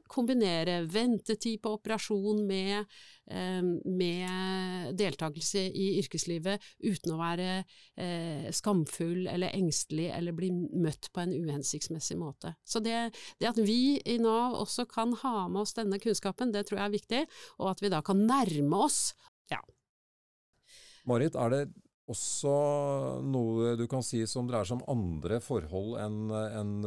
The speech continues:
Speaker 2: rent konkrete sykdomsmessige her?
Speaker 1: Ja, vi ser jo at, eh, livsfase, eh, påvirker, eh, kvinner også i større grad enn menn. Eh, for eksempel kvinner som får, eh,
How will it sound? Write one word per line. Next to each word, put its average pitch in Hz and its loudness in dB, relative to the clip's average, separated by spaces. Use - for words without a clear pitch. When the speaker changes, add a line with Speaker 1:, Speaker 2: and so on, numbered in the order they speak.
Speaker 2:
rent 90 -4
konkrete 101 -2
sykdomsmessige 92 -4
her? 180 -4
Speaker 1:
Ja, 196 -6
vi 220 -2
ser 190 -2
jo 214 -4
at, 233 -10
eh, - -6
livsfase, 240 2
eh, 240 0
påvirker, 180 0
eh, 220 -4
kvinner 190 0
også - -2
i 196 -2
større 175 -4
grad 170 -2
enn 196 2
menn. 208 4
Eh, 190 0
for 196 0
eksempel 185 -2
kvinner 165 0
som 180 -2
får, 175 -2
eh, 180 -2